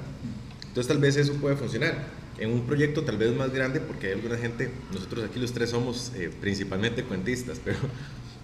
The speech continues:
en un proyecto tal vez más grande, pensarlo así por actos o por capítulos o por escenas,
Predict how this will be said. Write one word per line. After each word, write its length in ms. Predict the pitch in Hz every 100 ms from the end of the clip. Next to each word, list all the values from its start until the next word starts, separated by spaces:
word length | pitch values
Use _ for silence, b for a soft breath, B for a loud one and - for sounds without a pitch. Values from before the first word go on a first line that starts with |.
| - 107
en 80 |
un 80 | 104
proyecto 380 | 104 113 117 131
tal 100 | 135
vez 120 | 131
más 180 | 123 110
grande, 260 | 113 120 117
pensarlo 480 | - 98 101 98 113
así 200 | 127 131
por 220 | 120 107
actos 480 | 117 120 - 120 110
o 120 | 95
por 160 | 98 95
capítulos 560 | 95 127 123 120 104
o 60 | 92
por 160 | 90
escenas, 360 | 90 120 107 101